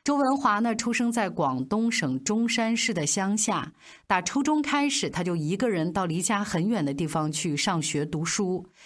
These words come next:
一年四季只有寒暑假才能和父母短暂的待在一起。所以周文华特别能理解留守儿童的那种心理。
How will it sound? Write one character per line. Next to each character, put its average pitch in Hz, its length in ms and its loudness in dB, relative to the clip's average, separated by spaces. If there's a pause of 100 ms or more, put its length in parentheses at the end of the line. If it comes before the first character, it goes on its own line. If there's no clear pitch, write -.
(200)
一 302 160 2
年 254 260 2
四 269 220 2
季 254 240 0
只 - 160 -2
有 208 140 2
寒 175 300 0
暑 196 220 0
假 175 380 0
才 156 180 -2
能 170 160 2
和 160 200 -2
父 180 180 -2
母 147 180 0
短 131 240 -2
暂 202 240 0
的 147 80 -2
待 156 220 0
在 156 160 -2
一 143 160 -2
起。 - 380 -4 (440)
所 294 160 2
以 269 80 2
周 285 160 2
文 262 200 2
华 233 340 2
特 277 220 0
别 214 160 0
能 196 240 0
理 175 200 0
解 151 300 0
留 147 180 0
守 208 200 0
儿 143 120 0
童 156 280 -2
的 165 80 0
那 170 180 0
种 135 260 -2
心 233 320 0
理。 165 320 -4